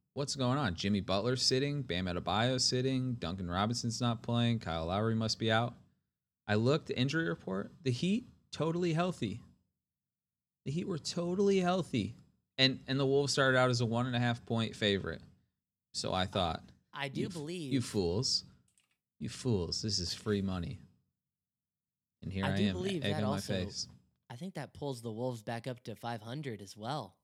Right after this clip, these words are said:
Speaker 1: Sure
Speaker 2: If
Speaker 1: does.
Speaker 2: I'm not mistaken. Oh, Bull-, <laughs> Bulls are, Bulls are back. Wolves are back.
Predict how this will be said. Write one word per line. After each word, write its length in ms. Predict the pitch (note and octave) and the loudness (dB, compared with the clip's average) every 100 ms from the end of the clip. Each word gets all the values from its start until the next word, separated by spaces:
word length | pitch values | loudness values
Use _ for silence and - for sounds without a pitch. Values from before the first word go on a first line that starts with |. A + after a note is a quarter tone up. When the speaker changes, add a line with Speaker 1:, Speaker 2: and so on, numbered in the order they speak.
| _ _ _ - | _ _ _ -12
Speaker 1:
Sure 160 | E2 | -8
Speaker 2:
If 80 | E2 | -4
Speaker 1:
does. 220 | G2 C3 A#2 | -4 -4 -6
Speaker 2:
I'm 40 | |
not 180 | A#2 A2+ | -8 -10
mistaken. 400 | G#2+ - A2 G#2 - | -12 -12 -12 -14 -6
Oh, 160 | F3+ D#3+ - _ _ _ _ _ _ _ _ _ _ _ _ _ _ _ _ C3+ | -2 -2 -4 _ _ _ _ _ _ _ _ _ _ _ _ _ _ _ _ -10
Bull-, 320 | F3+ G#3 - D3 - C#3 - | -6 -4 -6 -12 -12 -14 -16
<laughs> 340 | _ _ _ C3+ A#2+ A#2 | _ _ _ -12 -4 6
Bulls 420 | D#3+ G#3+ F3 F3 | 8 8 2 -6
are, 100 | G3+ C3 _ _ | -10 -12 _ _
Bulls 400 | - C#3+ D3+ D#3 - | 0 2 2 0 0
are 200 | D3+ D#3 | 2 2
back. 460 | C#3 D3+ D3 D3 - _ _ _ G2 | 4 6 4 2 -10 _ _ _ -10
Wolves 460 | A#2 D3 D#3+ D3 D3+ | -4 0 2 0 -2
are 120 | D3+ | -2
back. 560 | C3 D3 C#3+ C#3+ - | 0 2 2 0 -8